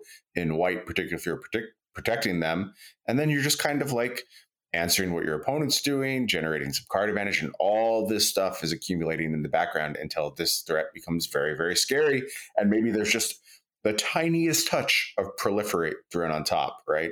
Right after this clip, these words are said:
And you're just able to get this incidental win condition. You know, maybe it's, like, white black, and you have this splash of Vraska, another card that's very capable of playing the control role,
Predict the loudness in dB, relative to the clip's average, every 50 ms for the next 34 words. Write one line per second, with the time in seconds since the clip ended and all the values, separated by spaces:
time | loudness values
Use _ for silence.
0 | -2 -4 -2 -2 -2 -2 -2 -2 -2 -4 -2 -2 -2 -2 -2 -4 -4 -6 -4 -2
1 | 0 0 0 0 0 -2 0 0 0 2 0 0 0 0 -2 -2 -4 -2 -2 -2
2 | 0 0 0 0 -2 -2 -2 -2 -2 0 0 0 0 0 0 0 0 0 0 0
3 | 0 0 -2 -2 0 0 2 2 2 0 0 -4 -6 -10 -6 -4 -2 0 0 0
4 | 0 0 -2 -2 -2 -4 -2 0 0 0 2 0 0 0 2 0 0 -2 -2 -4
5 | -2 0 0 2 2 0 0 0 -2 -2 -4 -8 -12 -16 -16 -10 -4 0 0 2
6 | 2 2 0 0 0 0 0 0 0 0 0 0 0 0 -2 -4 -2 -2 -2 -2
7 | 0 0 0 -2 -2 -6 -14 _ _ _ -4 -2 0 0 0 0 -2 -2 0 0
8 | 2 2 2 2 0 0 0 0 0 -2 -4